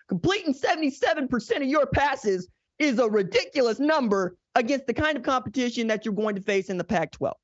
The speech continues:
Now, it certainly hurts his, uh, chances that they lost that game to Washington, okay? But it does not overshadow what he was able to do in his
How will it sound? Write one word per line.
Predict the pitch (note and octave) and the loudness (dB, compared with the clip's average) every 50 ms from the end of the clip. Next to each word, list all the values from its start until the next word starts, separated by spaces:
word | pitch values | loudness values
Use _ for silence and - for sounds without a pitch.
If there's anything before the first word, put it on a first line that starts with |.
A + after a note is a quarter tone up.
| - - | -6 -2
Now, | F#3 G#3 D#3+ - - _ _ _ _ _ _ _ _ _ _ _ _ _ _ _ _ _ _ _ _ - | 0 0 0 -2 -10 _ _ _ _ _ _ _ _ _ _ _ _ _ _ _ _ _ _ _ _ -2
it | G#3 G3+ - | -2 -2 2
certainly | - C#4+ D4+ C#4+ D4 C#4 A#3+ | 2 2 2 4 2 0 2
hurts | A3 B3 B3+ B3 - | 2 0 -2 -2 -2
his, | B3+ A#3+ A#3 A#3 - - - | -2 -2 -2 -4 -4 -2 0
uh, | F#3 F#3 F3+ D3+ - - _ | 0 0 0 -2 -4 -8 _
chances | - - B3+ A3 G#3+ G#3+ G#3 F#3+ | -4 -2 -2 -2 -2 -4 -6 -4
that | - F#3+ D#3+ C#3+ - _ _ _ _ _ - | -2 -4 -4 -4 -12 _ _ _ _ _ 0
they | - A3+ A3 | 2 2 2
lost | G#3 G#3+ A#3 - - - - | 2 2 0 0 -2 -2 -2
that | - F3 E3+ E3+ | -2 -2 0 -4
game | F3 D#3+ C#3+ C3 C#3 - F3+ D3+ _ _ _ _ _ - | -4 -4 -4 -6 -6 -8 -8 -10 _ _ _ _ _ -2
to | A#3 G#3+ | -2 0
Washington, | F#3+ G3 G#3 G3 G3+ - F#3 D#3+ C3+ - - - - _ _ _ _ _ _ - | 2 0 0 0 -2 -4 -6 -8 -6 -6 -6 -8 -8 _ _ _ _ _ _ -2
okay? | C#3 E3 E3 D#3+ G#3 G#3 A3 - _ _ _ _ _ _ - | -2 0 2 2 0 0 0 -4 _ _ _ _ _ _ -2
But | - G#3+ A3+ | 0 2 2
it | G#3 F#3+ F3 | 2 0 2
does | D#3 A3+ B3+ C4 A#3+ | 2 0 0 0 0
not | B3 A#3+ B3 A#3+ - - _ _ _ _ _ _ - | -2 -2 0 -2 -2 -6 _ _ _ _ _ _ 0
overshadow | G3+ A3 A3+ G3 F#3+ F3 - - G3+ G#3 G3+ G3 F#3 | 0 0 0 -2 -4 -4 0 0 0 2 2 0 0
what | E3+ F3+ F3 F3+ | 0 -2 -2 -2
he | - A3 G3 | -4 -4 -2
was | F#3 E3+ | -2 0
able | D3 F#3+ E3+ F#3 E3 | -2 -2 -2 -2 -4
to | D#3+ | -6
do | C#3 E3+ G3 G3 F#3 | -4 -4 -4 -4 -4
in | F3 | -4
his | - F#3 | -6 -6